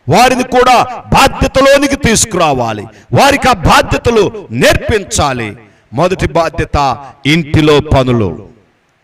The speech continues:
ఒక్కొక్క పిల్లకు, ఒక్కొక్క పిల్లోడికి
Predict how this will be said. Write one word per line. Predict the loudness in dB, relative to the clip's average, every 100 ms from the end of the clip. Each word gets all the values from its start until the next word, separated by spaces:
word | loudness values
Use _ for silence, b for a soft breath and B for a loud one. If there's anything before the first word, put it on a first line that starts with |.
| _ _ _ -8
ఒక్కొక్క | -2 -2 -2
పిల్లకు, | -2 0 0 0
ఒక్కొక్క | -2 0 -2
పిల్లోడికి | 0 2 4 4 2 2 2 0 -14